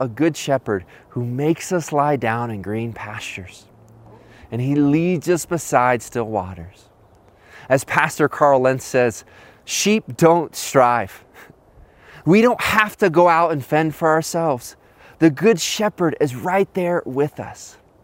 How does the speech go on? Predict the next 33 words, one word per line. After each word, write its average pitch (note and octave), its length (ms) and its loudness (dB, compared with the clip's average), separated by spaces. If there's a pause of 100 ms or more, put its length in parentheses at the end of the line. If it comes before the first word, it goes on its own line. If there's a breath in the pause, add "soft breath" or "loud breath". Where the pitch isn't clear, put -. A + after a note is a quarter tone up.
(420 soft breath)
And D3+ 100 0
if D#3 100 0
we F#3+ 200 4
understand F3 1000 0
that B2+ 160 4
we E3+ 300 2
are G3 100 2
not D3+ 260 2
leading F3+ 460 -2
the G#3 80 2
way, E3+ 400 0 (220 loud breath)
but C#3 80 2
we C#3+ 160 2
are C#3+ 100 4
following G3 800 2
the G3 100 4
good E3+ 240 0
shepherd, B2 480 0 (240 loud breath)
and C3+ 140 -2
we D3+ 100 2
stay F3+ 540 2
close D#3+ 400 0
to C#3 100 -8
him, A2 400 -10 (960 soft breath)
we D#3 220 2
can C#3 180 -10
find A#2 540 -10
rest B2+ 640 -10 (340 soft breath)
and G#2 220 -10
peace - 640 -6 (180 soft breath)
for - 220 -6
our G#2 120 0
souls. F2 600 -8